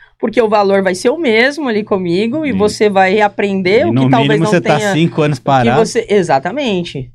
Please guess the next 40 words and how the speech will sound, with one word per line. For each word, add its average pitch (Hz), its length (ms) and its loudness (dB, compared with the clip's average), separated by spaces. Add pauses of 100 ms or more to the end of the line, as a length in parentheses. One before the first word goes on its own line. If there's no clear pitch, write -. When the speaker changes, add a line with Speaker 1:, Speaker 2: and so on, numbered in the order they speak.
Speaker 1:
né? 185 300 -4 (280)
Então, 185 240 0
assim, 190 480 -4 (100)
mas 240 560 0
você, 240 380 0
qual 233 320 -2
é 240 60 4
a 233 60 0
parte 226 380 -2
boa, 269 560 2
né, 233 280 -2
nessa 233 240 -4
notícia? 247 680 -2 (380)
É 175 100 -2
que 185 140 -2
aí 208 260 0
sim 302 320 -6
pode 285 280 -2
pular 240 340 0
direto 233 300 -2
a 240 40 -12
categoria. 233 640 -4 (100)
Ao 151 140 -4
invés 170 220 -2
de 220 80 -6
fazer 214 280 -2
a 214 60 0
prova, 175 640 -2 (400)
é, 156 200 -2
você 165 180 -8
provando 185 420 -2
que 175 100 -12
você 170 220 -6
tinha 180 460 -4
e 151 80 -6
acabou 170 300 -6
perdendo 175 480 -4
por 170 160 -6
esse 170 240 -6
prazo, 180 520 -2